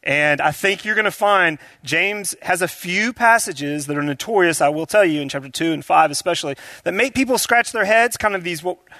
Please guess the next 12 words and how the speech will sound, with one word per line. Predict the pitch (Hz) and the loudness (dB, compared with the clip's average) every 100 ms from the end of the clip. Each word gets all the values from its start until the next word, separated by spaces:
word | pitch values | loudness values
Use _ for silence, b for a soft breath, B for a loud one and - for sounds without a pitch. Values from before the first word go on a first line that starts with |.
| B | B
I | - | -2
refer | 180 202 - 202 | 0 -2 -2 -2
to | 214 196 | 0 0
as | 156 | 0
interpretive | 131 180 185 190 170 | -2 0 2 0 -2
challenges, | - 170 185 180 180 | 0 2 2 -2 -6
where | 151 | -6
there's | 139 | -6
a | 131 | 0
lot | 147 170 | 4 4
of | 175 | 4
debate. | 156 170 208 | -2 0 -2